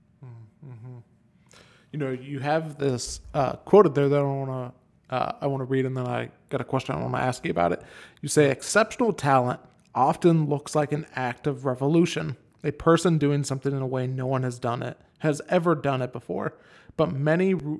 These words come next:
revolutionary talents are actually built on the foundation of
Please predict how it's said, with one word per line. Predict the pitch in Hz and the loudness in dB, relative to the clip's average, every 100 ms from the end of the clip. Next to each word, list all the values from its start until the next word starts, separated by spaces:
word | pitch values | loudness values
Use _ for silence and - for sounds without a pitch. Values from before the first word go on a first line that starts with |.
| - | -8
revolutionary | 147 151 160 135 151 175 202 190 190 185 | -4 0 0 0 -2 -2 -4 -4 -2 -2
talents | 180 - 123 107 104 - | -4 -2 -2 -2 -8 -10
are | 127 - | -12 -8
actually | 139 147 - 160 143 | -6 -6 -4 -4 -4
built | - 135 127 - _ - | -4 -4 -4 -6 _ -10
on | 135 135 143 - | -8 -8 -14 -14
the | 135 | -12
foundation | - 131 127 123 151 170 165 127 101 - _ _ _ - | -6 -8 -6 -2 0 0 -4 -10 -10 -16 _ _ _ -2
of | 151 | -2